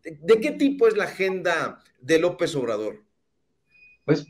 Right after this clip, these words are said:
Speaker 2: desde el principio, si re-, si nos remontamos a su etapa de, de gobernador del antiguo, bue-, bueno, de,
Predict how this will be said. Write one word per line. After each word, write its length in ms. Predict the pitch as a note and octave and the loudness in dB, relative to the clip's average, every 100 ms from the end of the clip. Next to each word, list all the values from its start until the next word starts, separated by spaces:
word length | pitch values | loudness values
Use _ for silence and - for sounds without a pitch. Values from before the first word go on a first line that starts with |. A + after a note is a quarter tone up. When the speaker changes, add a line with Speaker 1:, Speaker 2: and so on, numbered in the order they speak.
| _ _ | _ _
Speaker 2:
desde 460 | C#3+ C#3 D3 D3 | 0 4 6 6
el 260 | D#3 C#3+ - | 4 2 -2
principio, 880 | D3+ D3+ C#3+ F3+ G3+ G3+ F#3+ F3+ C#3+ | 0 2 0 -2 4 6 8 6 4
si 140 | D3 | 2
re-, 240 | C3+ C#3+ | 2 2
si 160 | C#3+ C3+ | 0 0
nos 160 | C3+ C3+ | 2 4
remontamos 680 | C3 C3+ C3 D3+ D3+ D#3 | 4 2 4 4 6 4
a 100 | D3 | 2
su 80 | C#3 | 0
etapa 400 | A#2+ B2+ B2 C3 | -2 0 2 2
de, 380 | A#2 G2+ E2+ E2 _ _ _ _ _ _ _ | 0 -2 -6 -10 _ _ _ _ _ _ _
de 140 | G#2 A2 | -6 -2
gobernador 680 | A2+ A2 A2 A2+ A#2 B2 B2 | 0 0 2 2 4 4 4
del 200 | B2 A2+ | 4 2
antiguo, 760 | G#2 G2 A#2+ A#2+ A#2+ A2+ G2 | 0 0 0 4 6 4 2
bue-, 220 | A#2+ C#3+ | 0 0
bueno, 260 | C#3 E3 A#2+ | 2 4 4
de, 240 | G2+ F#2 | 2 -2